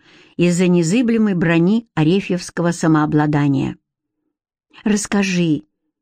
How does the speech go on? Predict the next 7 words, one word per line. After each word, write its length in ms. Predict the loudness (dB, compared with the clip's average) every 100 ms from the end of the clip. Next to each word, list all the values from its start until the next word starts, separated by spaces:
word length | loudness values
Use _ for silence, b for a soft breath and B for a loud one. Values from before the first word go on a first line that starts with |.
| _
повторила 520 | -14 -4 0 0 0 0
она 140 | 0
едва 320 | 0 0 -2
слышно, — 640 | -2 0 0 0 -2 -6 -6 _ _ _ _
"тебе 280 | -2 0 0
станет 400 | 0 0 2 0
легче". 580 | 0 0 -2 -6 -8